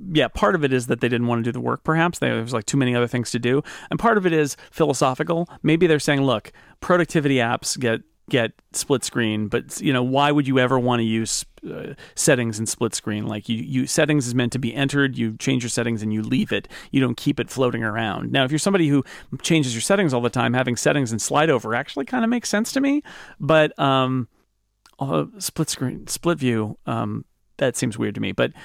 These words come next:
hey, Aaron, if you wanna do it for all that is holy, uh, I, yeah, I, that's my guess, is that they, they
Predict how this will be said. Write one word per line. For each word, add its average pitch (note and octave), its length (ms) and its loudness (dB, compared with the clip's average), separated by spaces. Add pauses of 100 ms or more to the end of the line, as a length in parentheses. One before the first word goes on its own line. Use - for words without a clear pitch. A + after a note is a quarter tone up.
(160)
hey, D3+ 320 0 (480)
Aaron, C3+ 560 0
if - 240 -8
you - 320 0
wanna D3+ 220 4
do D3+ 200 4
it A#2 200 0
for - 260 -2
all C3+ 180 4
that C3 120 2
is B2+ 120 0
holy, B2+ 460 2 (380)
uh, A#2 760 4
I, A#2+ 320 0
yeah, A2 220 -4 (160)
I, D3 160 0
that's D#3+ 340 2
my E3 140 4
guess, A#2+ 260 -2
is A#2 120 -2
that A#2+ 160 0
they, A#2 180 2
they B2 420 2